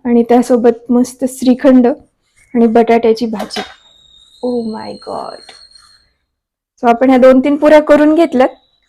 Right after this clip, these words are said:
मी काही फार करून बघणार नाहीये ह्याच्या. पुरी करत असतानाच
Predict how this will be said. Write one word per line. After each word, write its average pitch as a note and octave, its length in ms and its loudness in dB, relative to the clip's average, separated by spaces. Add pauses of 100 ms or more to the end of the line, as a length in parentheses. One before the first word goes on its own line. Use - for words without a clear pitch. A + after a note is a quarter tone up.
(440)
मी B3+ 100 4
काही C4+ 260 4 (340)
फार C#4 340 2
करून D4+ 280 4
बघणार C4+ 340 4
नाहीये A#3 300 4
ह्याच्या. A3+ 220 -4 (1900)
पुरी C4+ 220 0
करत C#4+ 300 4
असतानाच C#4 640 0